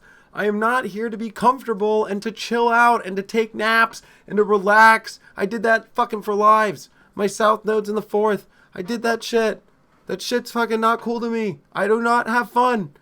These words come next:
I do not have fun chilling in a back patio with the family all day. I do not have fun sitting in the backyard fucking relaxing.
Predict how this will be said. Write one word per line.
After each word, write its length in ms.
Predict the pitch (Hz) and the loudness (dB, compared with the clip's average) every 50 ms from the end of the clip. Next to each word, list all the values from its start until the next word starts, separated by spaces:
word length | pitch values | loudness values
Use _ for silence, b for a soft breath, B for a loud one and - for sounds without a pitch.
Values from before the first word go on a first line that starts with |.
| b b | b b
I 80 | - 208 | -6 -6
do 100 | 196 208 | -4 -2
not 220 | 220 226 240 240 | -2 0 0 0
have 200 | 240 254 240 - | -2 -4 -6 -2
fun 220 | - 233 240 240 233 | -2 0 0 0 -2
chilling 340 | - - 233 233 240 233 | -2 -2 -2 0 0 0
in 80 | 240 233 | -2 -2
a 60 | 226 | 0
back 260 | 202 226 226 226 226 | 2 2 2 2 2
patio 360 | - 233 226 226 220 226 226 220 | 2 2 4 4 4 2 -2 -2
with 120 | 226 220 | -2 -4
the 40 | 226 | -6
family 400 | - - 233 233 240 233 233 226 | -6 -4 -4 -2 -2 -4 0 0
all 140 | 220 214 208 | 0 0 2
day. 300 | 214 208 196 165 117 b b b b b b b | 0 0 0 -2 -4 b b b b b b b
I 100 | - 160 | -4 -4
do 80 | 190 220 | -4 -2
not 220 | 220 226 233 233 | 0 0 0 0
have 140 | 226 233 233 | 0 -2 -4
fun 260 | - - 240 240 240 | -4 -4 -2 -2 -2
sitting 300 | 226 233 - 226 226 233 | -4 -6 -6 -6 -4 -4
in 80 | 226 233 | -4 -4
the 60 | 226 | -2
backyard 640 | 202 226 226 226 226 214 226 226 226 233 233 220 208 | 0 2 0 0 0 -2 -2 0 2 2 0 0 -2
fucking 460 | 226 233 226 226 233 233 233 220 b b b b b b | -6 -6 -4 -4 -2 -2 -4 -4 b b b b b b
relaxing. 720 | - 220 233 233 240 247 247 247 - - 226 202 180 143 | 2 4 4 4 4 2 0 -4 -4 -2 -2 -2 -2 -6